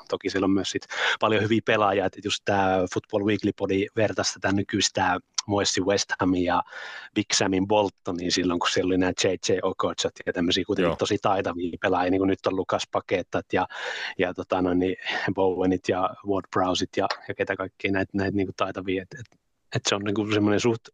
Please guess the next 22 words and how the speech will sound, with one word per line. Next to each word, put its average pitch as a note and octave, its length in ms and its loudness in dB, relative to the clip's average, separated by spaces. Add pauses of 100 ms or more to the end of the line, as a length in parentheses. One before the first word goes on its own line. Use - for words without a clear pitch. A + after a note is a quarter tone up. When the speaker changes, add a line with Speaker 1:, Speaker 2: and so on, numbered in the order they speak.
(380)
Speaker 1:
kursailematon A#2+ 800 2
suorajuonen A2 500 4
futis, G2 380 -2
mut, F#2 180 0
mut F#2+ 180 -2
silti F#2 240 0
niinku F2+ 340 0 (580)
siellä F2+ 260 -4
on F#2+ 160 -4
sit - 180 -2
sitä G2 200 0
taitoa - 320 -4
myöskin C3 280 0
sen A2+ 160 0
Speaker 2:
Joo. A2 60 2
Speaker 1:
järjestelmän G#2 440 0
sisässä, G2 360 0
mutta G#2+ 280 0
iso A#2+ 280 2
ylisuorittamista G#2+ 760 0
West - 160 -2
Hamilla. F#2+ 280 0